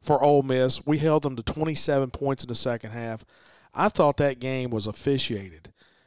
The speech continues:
in a completely different way in the second half than it was the first, and we had a veteran crew last night. It was almost like, "We've let you guys get away with murder, and we're about to clamp it down right now."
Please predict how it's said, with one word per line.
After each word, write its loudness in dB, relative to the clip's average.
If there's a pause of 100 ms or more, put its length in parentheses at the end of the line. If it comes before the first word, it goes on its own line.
(140)
in -2
a 0
completely -2
different 0
way 0
in -6
the -10
second -2
half -8 (120)
than -2
it -2
was 4
the -4
first, 4
and 0
we -2
had 0
a -2
veteran 2
crew 2
last -6
night. 0
It 6
was 8
almost 6
like, 6
"We've 4
let 4
you 0
guys 4
get 4
away 6
with 4
murder, 4 (300)
and 2
we're 8
about 4
to -2
clamp -2
it -2
down -4
right -4
now." -16